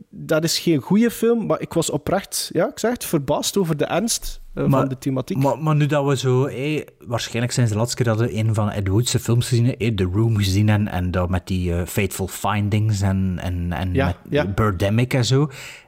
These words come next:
Speaker 2: Past
Speaker 1: Ja.
Speaker 2: dat echt in dat rijtje? Want ik ken alleen Plan
Speaker 1: Nee.
Speaker 2: nine from Outer Space gezien in tweeduizend en één of zoiets, half. En ik weet dat dat, ja, dat was foempig, maar is Ed
Speaker 1: Nee,
Speaker 2: Wood
Speaker 1: nee, nee,
Speaker 2: beter
Speaker 1: ik
Speaker 2: dan
Speaker 1: vind
Speaker 2: die films?
Speaker 1: Eh,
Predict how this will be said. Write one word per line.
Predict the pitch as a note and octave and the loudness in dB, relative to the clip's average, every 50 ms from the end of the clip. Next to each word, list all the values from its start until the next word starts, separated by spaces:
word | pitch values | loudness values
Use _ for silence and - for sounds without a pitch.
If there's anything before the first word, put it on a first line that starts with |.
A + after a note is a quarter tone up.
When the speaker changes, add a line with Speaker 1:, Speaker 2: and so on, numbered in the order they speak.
| _ - - - | _ -18 -12 -4
Speaker 2:
Past | - F#3 G3+ F3 | -2 0 2 2
Speaker 1:
Ja. | D3+ | 2
Speaker 2:
dat | E3+ - | 0 -2
echt | - F#3+ - - | -2 -6 -4 -2
in | - G3 | 0 0
dat | F#3 E3 D3+ | 2 2 2
rijtje? | E3+ F#3+ F#3+ - - G3 E3+ | 2 0 0 0 -2 0 0
Want | D3 C3+ C#3 | 2 0 0
ik | C3+ | 0
ken | - D#3+ D3 | 0 0 2
alleen | C3+ C3+ C#3+ D#3+ F3+ F3+ F3 - - - - | 2 2 2 2 2 0 0 -4 -6 -6 -2
Plan | - C#3 C3+ C3 | 2 2 4 4
Speaker 1:
Nee. | B2+ C3+ | 4 2
Speaker 2:
nine | D3+ D#3+ - | 2 0 0
from | - D3 C#3+ | 0 -2 0
Outer | C3 C3+ C#3 B2+ A#2 | 2 0 0 0 0
Space | - - - D3 D#3 D#3 - | -2 -2 0 0 0 0 0
gezien | - C3 A#2 D3 C#3 C#3 | 0 0 2 2 2 2
in | B2 A2+ | 0 -2
tweeduizend | - - C3 A#2 A2 A2 - - | -2 0 0 0 0 -2 -4 -4
en | G2 F2 | -2 -2
één | F2+ F#2+ F#2+ F#2 | 0 0 -2 -2
of | F2 - | -4 -4
zoiets, | - - E2+ F2 F2 - - - - | -6 -4 -4 -4 -4 -4 -4 -6 -4
half. | - F#2 G2+ G#2 G2+ F2+ - - - - - - - - - - - - - - | -4 -2 0 0 0 -2 -4 -6 -10 -12 -14 -18 -18 -18 -20 -20 -20 -20 -20 -6
En | - A2 A#2 A2+ A2+ | -2 0 2 2 2
ik | - - A2+ - - | 0 -2 -4 -2 0
weet | B2 B2+ C3 B2+ | 0 2 2 2
dat | C3+ B2 | 0 0
dat, | - A2+ G#2 F#2+ | 0 0 0 0
ja, | E2 D2 D2+ | 0 0 0
dat | F#2+ F#2 | 0 0
was | F#2 F2 - - - - - | 0 0 0 -2 -4 -6 -8
foempig, | - - - E3 D#3 E3 F3 F3 G3 F#3+ - - - - - - | -10 -2 0 2 4 4 2 2 0 -2 -2 -4 -6 -6 -4 0
maar | A#2 A2+ A2 - - - _ _ - - - - - - - - _ _ _ _ _ | 0 2 2 0 -4 -10 _ _ -20 -20 -20 -20 -20 -20 -20 -20 _ _ _ _ _
is | - B2 | -4 -2
Ed | F2 A2 C3+ - C#3+ B2+ - | -2 -2 0 0 0 2 4
Speaker 1:
Nee, | F#3+ A3 B3 C4 C4+ | 4 4 4 4 4
Speaker 2:
Wood | |
Speaker 1:
nee, | G3 A3 | 4 2
nee, | B3 B3+ | 4 4
Speaker 2:
beter | - - - | 4 4 4
Speaker 1:
ik | - | 2
Speaker 2:
dan | G3+ | 2
Speaker 1:
vind | G#3+ G3+ G3 | 2 2 2
Speaker 2:
die | A3+ A3 | 2 0
films? | - - A#3+ C4+ D4+ - - - - - - _ _ _ _ _ _ _ _ _ _ _ _ _ _ _ _ _ _ _ _ _ _ _ _ | 0 -2 -2 -2 -2 -2 -4 -4 -6 -8 -12 _ _ _ _ _ _ _ _ _ _ _ _ _ _ _ _ _ _ _ _ _ _ _ _
Speaker 1:
Eh, | - E3+ F3+ F#3 F#3 F3+ F3+ F3+ F3+ F3 F3 F3 E3+ | -2 0 2 2 4 4 4 4 4 4 4 4 4